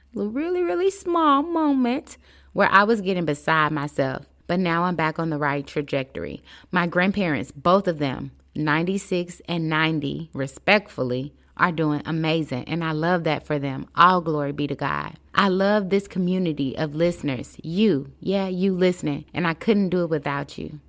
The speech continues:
Today's message will be straight to the point. Now, I don't know about you, but I consider myself to be a nail connoisseur.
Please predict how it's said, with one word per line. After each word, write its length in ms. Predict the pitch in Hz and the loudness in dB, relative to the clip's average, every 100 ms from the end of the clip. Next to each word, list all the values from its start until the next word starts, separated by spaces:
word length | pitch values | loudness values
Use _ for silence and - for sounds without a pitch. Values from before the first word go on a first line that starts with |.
| _ - | _ -2
Today's 420 | 220 214 214 202 | 4 6 4 4
message 380 | 190 190 175 175 | 0 0 -4 -4
will 140 | 170 | -2
be 320 | 156 156 143 - | -2 -4 -6 -14
straight 460 | - - 175 175 | -8 0 0 0
to 100 | - | -2
the 120 | 160 | -2
point. 380 | 156 143 131 - | -2 -2 -4 -2
Now, 220 | 175 170 | 2 4
I 40 | 196 | 4
don't 160 | 226 | 4
know 100 | 208 | 2
about 340 | 190 165 160 - | 2 0 -4 -6
you, 140 | 127 - | -6 2
but 120 | 170 | 2
I 80 | 190 | 2
consider 420 | 214 196 180 175 | 0 0 0 0
myself 440 | 156 156 - 139 | -2 -4 -4 -4
to 120 | - | -4
be 160 | 151 165 | -2 -2
a 140 | - 170 | -2 -2
nail 300 | 160 147 139 | 0 0 -2
connoisseur. 800 | - 143 147 - 202 170 - | -4 -4 -4 -2 -2 -2 -8